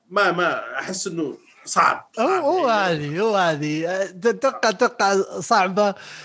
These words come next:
Speaker 2: ليش؟ بيصير، خلنا نقول، شفت الآن في عندنا قوتين، في قوة جيش بارادايس،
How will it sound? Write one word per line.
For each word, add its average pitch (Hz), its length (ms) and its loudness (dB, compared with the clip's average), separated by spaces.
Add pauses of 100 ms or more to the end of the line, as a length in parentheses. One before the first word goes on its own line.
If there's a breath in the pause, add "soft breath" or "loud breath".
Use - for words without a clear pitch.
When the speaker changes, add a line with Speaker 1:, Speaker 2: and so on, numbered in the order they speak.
(100 loud breath)
Speaker 2:
ليش؟ 190 580 2 (500)
بيصير، 240 880 2
خلنا 220 260 2
نقول، 208 520 2 (640)
شفت - 260 0
الآن 220 340 4
في 196 100 4
عندنا 190 220 4
قوتين، 185 640 2 (340)
في 202 140 2
قوة 196 400 2
جيش 165 220 -2
بارادايس، 175 680 2